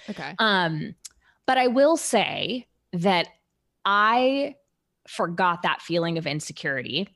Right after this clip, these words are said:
Speaker 2: and not wanting to show the quote unquote weaknesses or the,
Speaker 1: Mm-hmm.
Speaker 2: the harder days to new people for that exact reason.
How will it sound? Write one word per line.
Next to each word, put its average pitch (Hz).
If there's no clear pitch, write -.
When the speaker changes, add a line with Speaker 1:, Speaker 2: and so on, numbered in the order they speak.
Speaker 2:
and 202
not 185
wanting 180
to 180
show 151
the 170
quote -
unquote 175
weaknesses 202
or 160
the, 156
Speaker 1:
Mm-hmm. 160
Speaker 2:
the 165
harder 165
days 147
to -
new 180
people -
for 208
that 160
exact 143
reason. 92